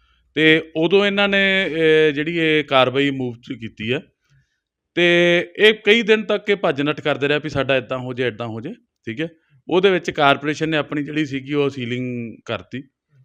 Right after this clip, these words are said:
ਠੀਕ ਹੈ ਜੀ। ਕੁਛ ਦਿਨ ਤੱਕ ਸਾਡੇ ਏਰੀਆ ਦੇ ਐਮ ਐਲ ਏ ਸਾਹਿਬ ਕੋਲੇ ਵੀ ਜਾਂਦੇ ਰਹੇ ਲੋਕ, ਕਾਰਪੋਰੇਸ਼ਨ ਵੀ ਜਾਂਦੇ ਰਹੇ, ਠੀਕ ਹੈ ਜੀ। ਪਰ ਪਰੰਤੂ ਇਹ ਜਿਹੜੀਆਂ ਦੁਕਾਨਾਂ ਹੈਗੀਆਂ ਨੇ, ਠੀਕ ਹੈ ਜੀ, ਇਹ ਜਿਹੜੇ ਦੁਕਾਨਦਾਰ ਨੇ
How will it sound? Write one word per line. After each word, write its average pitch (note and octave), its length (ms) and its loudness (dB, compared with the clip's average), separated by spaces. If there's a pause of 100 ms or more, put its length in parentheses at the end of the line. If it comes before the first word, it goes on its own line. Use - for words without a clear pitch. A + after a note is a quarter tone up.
(220)
ਠੀਕ A2+ 140 -10
ਹੈ C3+ 80 -2
ਜੀ। C3 160 -12 (340)
ਕੁਛ D#3 220 -2
ਦਿਨ E3+ 200 -2
ਤੱਕ D#3 520 -2
ਸਾਡੇ C#3 400 0
ਏਰੀਆ C3+ 220 0
ਦੇ C3 120 0
ਐਮ A#2+ 220 0
ਐਲ B2+ 160 -2
ਏ B2+ 80 -2
ਸਾਹਿਬ B2+ 260 -2
ਕੋਲੇ C3 220 -2
ਵੀ B2 120 -6
ਜਾਂਦੇ A2+ 320 -2
ਰਹੇ B2 140 0
ਲੋਕ, G#2+ 400 -6 (400)
ਕਾਰਪੋਰੇਸ਼ਨ C#3+ 580 2
ਵੀ C3+ 120 -6
ਜਾਂਦੇ A2+ 380 -4
ਰਹੇ, G#2+ 160 -2 (640)
ਠੀਕ A#2 160 -6
ਹੈ C#3 80 2
ਜੀ। B2+ 180 -10 (400)
ਪਰ E3 140 4
ਪਰੰਤੂ E3+ 720 -4 (120)
ਇਹ G3 160 8
ਜਿਹੜੀਆਂ F#3 280 -2
ਦੁਕਾਨਾਂ C#3+ 420 -2
ਹੈਗੀਆਂ C3+ 340 -2
ਨੇ, F#2+ 160 -10 (480)
ਠੀਕ A#2 140 -10
ਹੈ C#3+ 60 0
ਜੀ, C#3+ 100 -8 (460)
ਇਹ F#3 140 6
ਜਿਹੜੇ F#3 540 4 (120)
ਦੁਕਾਨਦਾਰ D3+ 580 6
ਨੇ G2+ 160 -6